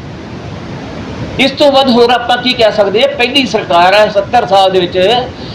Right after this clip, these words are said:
ਜਿਨ੍ਹਾਂ ਨੇ ਸ-, ਪੰਚਾਇਤਾਂ ਤੋਂ ਫੰਡ ਮੰਗਣ ਡਿਆ ਕਿ ਸਾਨੂੰ ਫੰਡ ਦਿਓ। ਕਿੱਦਾਂ ਇਹ ਸਰਕਾਰਾਂ ਚੱਲਣਗੀਆਂ? ਕੀ ਪੰਜਾਬ ਦਾ ਭਲਾ ਹੋਏਗਾ? ਇਸ ਕਰਕੇ ਮੈਂ ਪੰਜਾਬ ਸਰਕਾਰ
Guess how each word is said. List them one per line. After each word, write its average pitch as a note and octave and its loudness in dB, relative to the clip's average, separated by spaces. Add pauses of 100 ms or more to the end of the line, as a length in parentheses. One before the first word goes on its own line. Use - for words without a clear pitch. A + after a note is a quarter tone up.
(200)
ਜਿਨ੍ਹਾਂ A#3 2
ਨੇ G#3+ 2
ਸ-, - -4
ਪੰਚਾਇਤਾਂ A3 0
ਤੋਂ C4+ 0
ਫੰਡ G#3+ 0
ਮੰਗਣ G3 0
ਡਿਆ G3 2
ਕਿ G3+ -2
ਸਾਨੂੰ F3 -2
ਫੰਡ D3+ 0
ਦਿਓ। C#3+ -6 (720)
ਕਿੱਦਾਂ C4+ 0
ਇਹ C4 0
ਸਰਕਾਰਾਂ G3 0
ਚੱਲਣਗੀਆਂ? F#3 0
ਕੀ A#3+ -6
ਪੰਜਾਬ G3+ 2
ਦਾ G3 2
ਭਲਾ F#3 2
ਹੋਏਗਾ? B2+ -8 (340)
ਇਸ E3+ 0
ਕਰਕੇ F#3 2
ਮੈਂ E3+ 2 (460)
ਪੰਜਾਬ D#3+ 2
ਸਰਕਾਰ E3+ 2